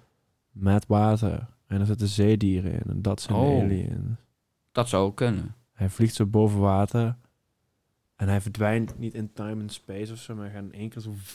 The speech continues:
Speaker 1: supersnel naar de bodem van het water. En we vinden gewoon God gewoon niet, omdat we niet laag genoeg durven te kijken of zo.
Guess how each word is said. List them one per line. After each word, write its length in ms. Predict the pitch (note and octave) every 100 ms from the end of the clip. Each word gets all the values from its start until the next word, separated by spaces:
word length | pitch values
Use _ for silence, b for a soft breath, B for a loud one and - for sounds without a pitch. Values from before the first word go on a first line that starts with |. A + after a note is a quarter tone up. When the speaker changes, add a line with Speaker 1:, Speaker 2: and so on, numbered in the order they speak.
| - - - - -
Speaker 1:
supersnel 600 | - - - - A2 G#2+
naar 100 | G#2
de 60 |
bodem 420 | G2 G#2+ G#2 G#2 G2+
van 100 | G2
het 100 | G2+
water. 460 | G2 G2 A2 - - _ _ _ _ _ -
En 100 | G2+
we 80 | F#2+
vinden 320 | G#2 G#2 G#2+
gewoon 140 | G#2+
God 380 | F#2+ - G#2+ G#2+
gewoon 360 | - G#2 G#2 G#2
niet, 240 | G#2 G2+ -
omdat 260 | G2 G2
we 100 | G2+
niet 200 | G2+ C#3+
laag 300 | G3+ G2 G2+
genoeg 220 | G#2+ G2+
durven 320 | G2+ G2+ G2 A2
te 80 |
kijken 540 | - G2 G2+ G#2 - -
of 120 | -
zo. 140 | -